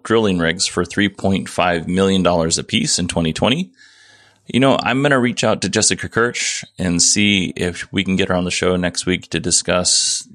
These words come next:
this. Maybe not next week, 'cause that's the earnings report, but maybe the week after to discuss this and the Serial nine rocket test for SpaceX. But if you want to hear it straight from Jessica, then go to Jessica's YouTube channel. Just search for Jessica Kirsch, K I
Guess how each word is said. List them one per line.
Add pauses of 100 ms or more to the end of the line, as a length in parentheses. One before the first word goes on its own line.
(220)
this.
Maybe
not
next
week,
'cause
that's
the
earnings
report, (220)
but
maybe
the
week
after
to
discuss
this
and
the
Serial
nine
rocket
test
for
SpaceX. (500)
But
if
you
want
to
hear
it
straight
from
Jessica,
then
go
to
Jessica's
YouTube
channel.
Just (120)
search
for
Jessica
Kirsch,
K
I